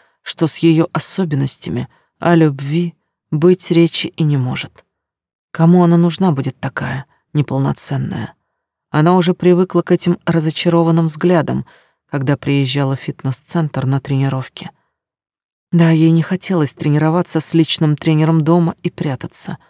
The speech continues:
Она хотела чувствовать себя человеком — такой же, как и все.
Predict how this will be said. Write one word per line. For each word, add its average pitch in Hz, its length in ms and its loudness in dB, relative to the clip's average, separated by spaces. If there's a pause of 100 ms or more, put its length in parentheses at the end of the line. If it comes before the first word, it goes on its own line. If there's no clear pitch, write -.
(380)
Она 156 180 0
хотела 156 380 0
чувствовать - 460 -4
себя 143 220 -2
человеком — 143 680 -4 (440)
такой 147 320 -2
же, 143 120 -4
как - 200 -8
и - 20 -4
все. - 380 -6